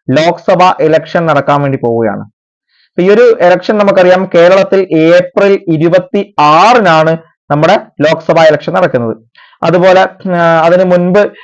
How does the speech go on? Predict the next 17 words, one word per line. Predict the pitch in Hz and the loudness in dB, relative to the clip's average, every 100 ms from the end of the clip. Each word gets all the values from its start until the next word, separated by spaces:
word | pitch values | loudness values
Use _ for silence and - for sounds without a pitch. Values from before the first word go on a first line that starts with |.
| _ | _
ഒരു | 175 170 | -4 -2
തീയതിയിൽ | 175 175 170 170 175 - | 0 0 2 0 0 -2
മറ്റ് | - 151 170 170 - 160 | -6 -4 -2 -2 -4 -4
ജ-, | 156 160 156 | 0 0 0
സംസ്ഥാനങ്ങൾക്ക് | 156 156 165 156 156 147 | -2 -2 -2 0 -2 -2
ഉണ്ട്, | 143 143 | -2 -2
തമിഴ്നാട് | 143 147 151 | -2 0 0
അടക്കമുള്ള | 151 143 147 147 | 0 0 -2 0
സംസ്ഥാനങ്ങൾക്ക് | 147 135 143 139 139 131 | 0 -2 -4 -2 -2 -2
ഉണ്ട്. | 127 123 131 _ _ _ - | -2 -4 -6 _ _ _ -2
അതിനുശേഷം | 180 196 190 185 190 | 0 2 2 2 0
മെയ് | 180 190 | 0 0
മാസത്തിൽ | 185 185 175 180 | 0 -2 -2 0
ഒന്ന് | 175 | 0
രണ്ട് | 175 | 0
സംസ്ഥാനങ്ങൾക്ക് | 175 165 160 160 156 151 139 | -2 -4 -2 -2 0 -2 -2
ഉണ്ട്. | 139 | -2